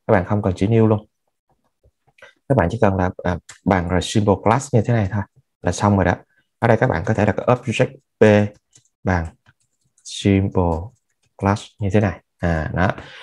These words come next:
Rồi, ở đây thì chúng ta muốn cái class này nó có định nghĩa thì các bạn phải run cái phần code trên đây trước. Run cái phần code trên đây trước nè. Rồi sau đó chúng ta mới chuyển xuống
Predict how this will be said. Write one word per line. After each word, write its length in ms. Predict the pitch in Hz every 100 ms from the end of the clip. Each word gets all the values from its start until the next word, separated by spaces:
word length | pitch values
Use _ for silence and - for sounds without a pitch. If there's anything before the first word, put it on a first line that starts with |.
| -
Rồi, 220 | 117 117 92 -
ở 100 | 120
đây 140 | 123 117
thì 360 | 107 95 - _ - _
chúng 160 | 139
ta 140 | 143 113
muốn 180 | 117 139
cái 260 | 139 139
class 340 | 135 131 131 -
này 80 | 92
nó 80 |
có 100 | 101
định 140 | 120 95
nghĩa 180 | 85 117
thì 80 |
các 40 | -
bạn 180 | 87 85
phải 100 | 98
run 200 | 113 107
cái 100 | 127 123
phần 140 | 87
code 140 | 92 -
trên 80 | 113
đây 160 | 98
trước. 200 | - 131 - _ _ _ _ _ -
Run 180 | 107
cái 100 | 110
phần 160 | 110 95
code 140 | 92 -
trên 100 | 107
đây 120 | 98
trước 200 | 113 143
nè. 140 | 90 - _ _ _ _ -
Rồi 180 | 92
sau 140 | 85 110
đó 100 | 117
chúng 180 | 135 139
ta 120 | 107
mới 240 | 113 127 -
chuyển 260 | 80 80 110
xuống 380 | - 120 101